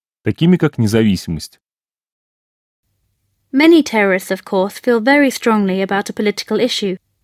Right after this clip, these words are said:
Speaker 2: such as independence.
Speaker 1: Но их методы ужасны. Как они могут оправдывать убийство невиновных?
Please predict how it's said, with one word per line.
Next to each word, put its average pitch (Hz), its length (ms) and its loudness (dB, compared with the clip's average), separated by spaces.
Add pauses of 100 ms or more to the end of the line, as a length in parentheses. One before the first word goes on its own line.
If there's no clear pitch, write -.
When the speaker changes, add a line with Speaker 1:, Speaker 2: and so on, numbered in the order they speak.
(240)
Speaker 2:
such 294 300 -4
as 214 160 -2
independence. 202 800 -2 (1800)
Speaker 1:
Но 98 140 2
их - 160 0
методы 110 340 0
ужасны. 127 600 0 (280)
Как 147 200 -2
они 170 120 4
могут 151 300 2
оправдывать 120 560 0
убийство 104 340 2
невиновных? 104 720 0